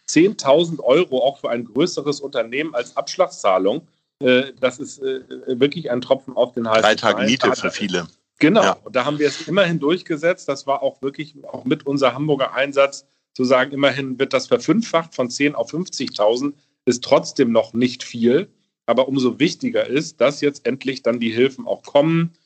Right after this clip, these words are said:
Speaker 1: Ähm, und das ist etwas, äh, sag ich mal so, was sozusagen schon eher zu den nicht so guten Erfahrungen aus dem Jahr zwanzig zwanzig, äh, gehört, dass eben manches in Berlin sehr schleppend läuft, ähm, und, ähm, wir in Hamburg sind da einfach schneller unterwegs.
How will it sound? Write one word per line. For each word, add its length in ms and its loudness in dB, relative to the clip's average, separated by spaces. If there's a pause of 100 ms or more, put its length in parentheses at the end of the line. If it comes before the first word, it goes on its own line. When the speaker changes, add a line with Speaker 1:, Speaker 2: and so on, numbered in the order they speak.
(400)
Speaker 1:
Ähm, 340 4
und 160 -8
das 200 -2
ist 100 -16
etwas, 480 -4
äh, 320 4
sag 200 0
ich 60 -6
mal 140 -2
so, 160 -2
was 220 -2
sozusagen 760 0 (380)
schon 240 2
eher 180 4
zu 140 -6
den 120 -2
nicht 160 0
so 120 -4
guten 240 -6
Erfahrungen 580 0
aus 200 -6
dem 140 -8
Jahr 200 0
zwanzig 420 -6
zwanzig, 640 -2
äh, 220 2
gehört, 420 2
dass 140 0
eben 220 0
manches 420 0
in 120 -12
Berlin 420 0 (400)
sehr 260 4
schleppend 520 0
läuft, 600 2
ähm, 420 2
und, 400 -6
ähm, 400 2
wir 160 2
in 120 -4
Hamburg 280 0
sind 180 -2
da 120 0
einfach 320 -4
schneller 340 -2
unterwegs. 460 -14